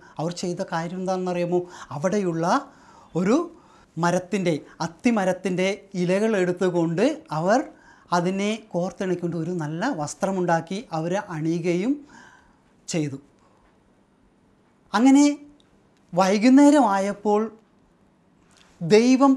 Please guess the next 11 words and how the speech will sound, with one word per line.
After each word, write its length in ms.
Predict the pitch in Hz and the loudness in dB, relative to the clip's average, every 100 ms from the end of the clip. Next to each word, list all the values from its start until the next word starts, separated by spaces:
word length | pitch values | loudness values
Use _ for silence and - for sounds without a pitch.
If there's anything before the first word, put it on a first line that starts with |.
| - | 2
തോട്ടത്തിൽ 680 | 175 196 - 226 220 226 220 | -2 -2 -4 -8 -4 -4 -2
നടക്കുന്ന 760 | 180 175 175 190 185 185 190 196 - | -2 -4 -6 -6 -4 -4 -6 -6 -6
കാലൊച്ച 520 | 156 165 196 202 - 208 | -6 -6 -8 -8 -8 -6
കേട്ടപ്പോൾ 640 | 165 160 165 160 160 160 156 _ _ _ _ | -6 -6 -8 -6 -6 -6 -10 _ _ _ _
ഹവ്വയും 760 | 156 170 180 220 180 190 208 - _ _ _ - | -4 -2 0 -2 -2 -4 -6 -14 _ _ _ -10
ആദാമും 640 | 160 202 226 226 214 208 175 - _ - - | -6 -2 0 2 0 -4 -8 -16 _ -16 -8
അവിടെയുള്ള 480 | 156 185 190 170 | -4 -2 -2 -4
മരത്തിൻ്റെ 680 | 175 156 160 165 - 180 214 311 - _ _ | -4 -4 -6 -8 -8 -4 -4 -6 -12 _ _
പിറകിൽ 460 | 156 151 160 156 147 _ _ _ _ | -8 -6 -6 -6 -10 _ _ _ _
ചെന്ന് 340 | 165 160 196 339 - _ _ - | -6 -2 -2 -4 -8 _ _ -8
ഒളിച്ചിരുന്നു. 640 | 156 180 180 240 175 165 | -4 -2 -2 -2 -2 -4